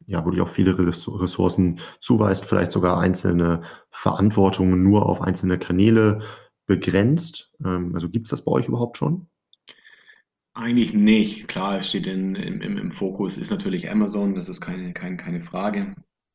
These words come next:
Speaker 2: Ähm, aber jetzt zu sagen, ähm, ja, also wir wissen, wel-, mit welchen Marktplätzen, wo wir in den nächsten, äh, Jahren, äh,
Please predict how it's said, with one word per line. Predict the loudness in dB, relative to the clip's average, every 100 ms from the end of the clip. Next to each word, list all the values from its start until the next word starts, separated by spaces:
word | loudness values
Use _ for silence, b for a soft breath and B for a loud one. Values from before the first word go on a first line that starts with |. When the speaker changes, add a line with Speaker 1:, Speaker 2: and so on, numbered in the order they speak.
| _
Speaker 2:
Ähm, | -10 -8 -6 -4 -2 -4 -6
aber | -6
jetzt | -6 -6
zu | -6
sagen, | -4 -4 -2 0 -2 -4 -6 -2 -2 -2 -4 -6 -16 -18 -20
ähm, | -20 -20 _ _ _ _ _ _ _ _ -14 -12 -12 -16 _ _ _ -12
ja, | -4 -2 -2 -4
also | -4 0
wir |
wissen, | 2 4 4
wel-, | 4 4
mit | 2
welchen | 2 4 2 2
Marktplätzen, | 0 -2 -2 -4 0 2 2
wo | 2
wir | 2 0
in | -2
den | -2
nächsten, | -2 -2 -4 -4
äh, | -4 -8 -8 -6
Jahren, | -4 -2 -2 -2 -4
äh, | -8 -12 -14